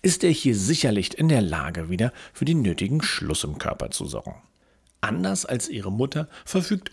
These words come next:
unsere kleine Goldberg-Stute über eine wunderschöne Knieaktion. Die hat sie wahrscheinlich mit ziemlicher Sicherheit vom Vatern geerbt. Vom Charakter ist unsere Stute eine Sensation. Neugierig und mutig und von Hysterie kilometerweit entfernt,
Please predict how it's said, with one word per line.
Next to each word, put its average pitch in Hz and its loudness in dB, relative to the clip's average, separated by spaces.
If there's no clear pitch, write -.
unsere 131 4
kleine 98 0
Goldberg-Stute - -8
über 160 -2
eine 123 -2
wunderschöne 85 -4
Knieaktion. 101 -4
Die 113 -4
hat - -8
sie 131 -4
wahrscheinlich 85 -4
mit 170 -2
ziemlicher 117 0
Sicherheit - -6
vom 180 2
Vatern - -8
geerbt. - -10
Vom 190 -2
Charakter 165 2
ist - -6
unsere 104 -2
Stute - -6
eine 92 -4
Sensation. 120 -2
Neugierig 190 2
und 101 -4
mutig 95 -2
und 156 2
von 120 0
Hysterie 92 -6
kilometerweit 175 2
entfernt, 95 -4